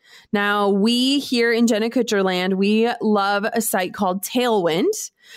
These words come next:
to schedule these and spread them out. So two pin designs multiplied by five or so boards, that's ten pins for one freebie right off the bat.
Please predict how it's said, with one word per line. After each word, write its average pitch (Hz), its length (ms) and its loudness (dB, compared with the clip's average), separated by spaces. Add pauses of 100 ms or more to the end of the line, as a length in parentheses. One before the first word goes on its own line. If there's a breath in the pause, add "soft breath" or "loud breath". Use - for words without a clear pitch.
(160 loud breath)
to 247 120 2
schedule 233 600 0
these 269 380 2
and 208 200 2
spread 208 580 -2
them 202 220 0
out. 190 420 0 (600)
So 233 280 -2
two 294 520 0
pin 330 320 2
designs 208 720 2 (300 loud breath)
multiplied 240 640 0
by 196 200 0
five 240 680 -2
or 202 160 -2
so 196 260 2
boards, 190 720 -2 (420)
that's - 320 -2
ten 262 460 0
pins 214 640 -2
for 202 160 0
one 196 360 2
freebie 185 560 -2
right 170 200 0
off 170 180 -4
the 190 100 -4
bat. 196 320 -4